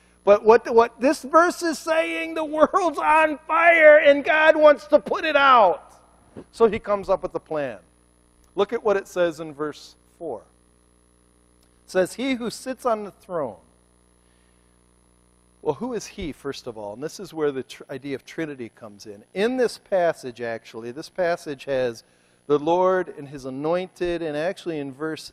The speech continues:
eight, some people think that's the Spirit of God himself talking. So when it says he, it's not just one individual, it's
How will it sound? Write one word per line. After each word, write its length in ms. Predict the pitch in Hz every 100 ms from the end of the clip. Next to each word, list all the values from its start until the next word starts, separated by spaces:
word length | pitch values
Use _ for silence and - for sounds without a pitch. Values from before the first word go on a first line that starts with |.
| _
eight, 360 | - 190 165 - _ _ _ _ _ _ _ _ _ _
some 160 | 156
people 300 | 151 175 156
think 220 | 160 165 143
that's 240 | 147 -
the 60 | 147
Spirit 340 | - 151 151
of 100 | 123
God 220 | 143 143
himself 440 | 139 127 180 185 -
talking. 440 | 135 113 127 120
So 240 | - 165
when 180 | 156 185
it 100 | 254
says 360 | - 233 185 - -
he, 240 | 226 165
it's 180 | 139 -
not 160 | 247 240
just 240 | - -
one 420 | 151 151 175 165 143 _ _ _ _ _ _ _ _ _ _ _ _
individual, 840 | 170 160 131 175 190 143 110 123
it's 420 | 135 - - -